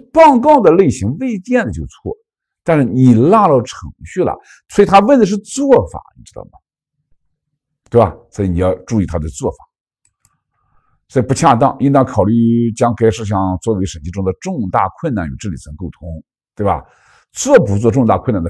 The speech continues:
反正应当与治理层沟通啊，因为这是管理层施加的限制，因为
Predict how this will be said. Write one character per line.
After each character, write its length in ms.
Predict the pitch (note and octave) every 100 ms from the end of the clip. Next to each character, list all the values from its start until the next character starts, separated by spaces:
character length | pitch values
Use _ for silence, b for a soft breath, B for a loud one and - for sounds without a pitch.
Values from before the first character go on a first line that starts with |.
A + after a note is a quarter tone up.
| -
反 160 | G2+
正 160 | F#2+ C3+
应 140 | A#2+
当 120 | D3+
与 80 | D3+
治 140 | E2+ F3
理 60 |
层 160 | D2 F2+
沟 120 | C#3+
通 280 | G2 D3 F#3 _ _ _ _ _ _ _ _
啊， 260 | F2+ E2+ - _ _ _ _ -
因 100 | F#3
为 40 |
这 60 | G#3
是 100 | F#3+
管 400 | - B2 F2+ G#2
理 60 |
层 180 | D#3+ A2
施 160 | G#2 F#2+
加 140 | E2
的 80 | D2
限 240 | - F#2
制， 160 | - _
因 80 | C3
为 120 | D3